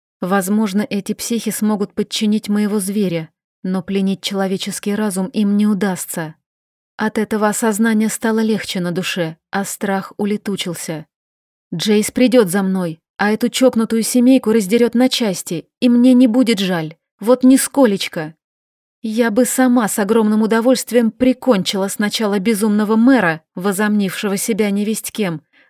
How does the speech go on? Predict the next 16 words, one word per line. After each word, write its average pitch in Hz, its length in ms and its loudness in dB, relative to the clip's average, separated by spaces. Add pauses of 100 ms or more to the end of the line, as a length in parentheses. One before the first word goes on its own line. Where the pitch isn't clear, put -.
(100)
а 214 160 -2
затем 214 400 -4
его 214 300 0
сыночка, 202 760 -2 (240)
который 233 480 4
мог 240 280 6
бы 226 120 2
выбрать 247 420 4
иной 254 380 6
путь - 380 -4
и 240 100 4
не 247 100 6
становиться 254 600 2
таким 226 280 0
мерзким 226 520 2
дерьмом, 254 540 6